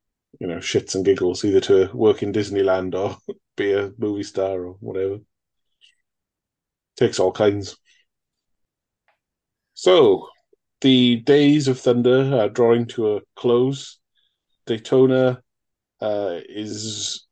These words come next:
happening. <laughs> The big one. It's the big, it's the Super Bowl of the dr-, drive-in time. And, uh, the new rivals are, uh, pitted against each other. Tom Cruise is, you know, doing bad at the start. Then he catches up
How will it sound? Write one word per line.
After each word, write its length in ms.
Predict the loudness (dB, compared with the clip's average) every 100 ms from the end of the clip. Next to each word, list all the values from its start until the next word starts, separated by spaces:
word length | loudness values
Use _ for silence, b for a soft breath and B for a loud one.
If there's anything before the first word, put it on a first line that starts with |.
| _ _ _ _ _ -6
happening. 640 | -4 -2 0 2 2 -2 _ -20 -20
<laughs> 320 | -16 -14 -16 _ b b _
The 60 | -4
big 240 | -2 2
one. 260 | 4 2 2
It's 140 | -4
the 100 | -4
big, 260 | 0 0 0
it's 120 | -4
the 140 | -4 -4
Super 380 | -2 -2 -2
Bowl 400 | 0 2 2 2
of 160 | 0 0
the 160 | -6 -6
dr-, 260 | -8 -6
drive-in 560 | 0 2 2 0 -4 -6
time. 460 | -6 -6 -6 -12 -20 b b b b _
And, 600 | -2 0 -4 -8 -12 -14 -20 _ _ _ _ -2
uh, 720 | 0 2 0 -2 -4 -8 -12 -16 -20 _ _ _ _ -20 _ -4
the 80 |
new 260 | 0 2 4
rivals 640 | 4 4 4 4 4 2 -2
are, 200 | -2 -4
uh, 160 | -8 -14 -10
pitted 300 | -8 -2 0
against 340 | 2 0 -2
each 160 | -6 -2
other. 360 | -2 -2 -6 _ _ _ _ _ _ _ _ -4
Tom 220 | -2 0
Cruise 320 | 4 4 4
is, 340 | 0 -4 -8 -8
you 120 | -6
know, 140 | -4
doing 280 | 0 2 4
bad 260 | 2 0 -4
at 80 | -8
the 80 |
start. 540 | -10 -6 -4 -2 -4 -6
Then 140 | -4
he 100 | -4
catches 380 | -6 -14 -6 -2
up 220 | 0 -2